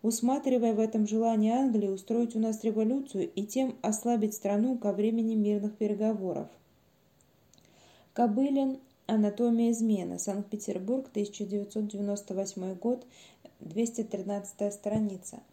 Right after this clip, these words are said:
Однако нет ничего тайного, что не стало бы явным. Первого октября две тысячи четвёртого года по английскому телеканалу Би Би Си два прошёл фильм. Его героем стал лейтенант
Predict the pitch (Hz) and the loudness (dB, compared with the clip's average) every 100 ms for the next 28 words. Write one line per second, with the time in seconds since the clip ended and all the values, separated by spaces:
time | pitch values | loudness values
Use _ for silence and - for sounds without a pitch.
0 | - - - - 226 240 277 269 262 330 | -20 -20 -20 -4 2 4 2 0 0 0
1 | 311 269 269 262 262 240 220 190 180 185 | -2 -4 0 0 2 2 2 0 -6 -8
2 | - 202 202 - 220 233 226 208 208 185 | -6 -4 -4 -4 -2 0 0 0 -2 -2
3 | 160 160 165 - _ _ _ _ - - | -6 -8 -14 -16 _ _ _ _ -20 -20
4 | _ 285 294 277 262 - 233 240 196 208 | _ 2 2 4 0 -2 -2 0 0 0
5 | 254 269 - 240 233 240 240 240 240 214 | 0 -2 -4 -10 -2 -2 0 -2 0 -2
6 | 190 170 - 226 247 247 269 269 240 233 | -2 -4 -2 0 2 2 -2 -2 -2 0
7 | 226 220 220 226 240 226 226 220 214 202 | -2 -4 -2 -2 -2 -2 -2 -2 0 -2
8 | 196 - - - 226 202 220 214 - 220 | -6 -18 -20 -6 -4 -2 -2 -4 -4 -4
9 | 208 208 262 294 - - - - 214 226 | -2 0 0 -2 -8 -20 -10 -2 -2 0
10 | 262 269 - 208 185 - 208 220 226 220 | 0 0 0 -2 -2 -6 -2 0 0 0
11 | 247 285 277 240 - 233 240 220 220 220 | 0 0 0 -2 0 2 2 2 -2 -4
12 | 233 240 240 233 | -2 0 0 -2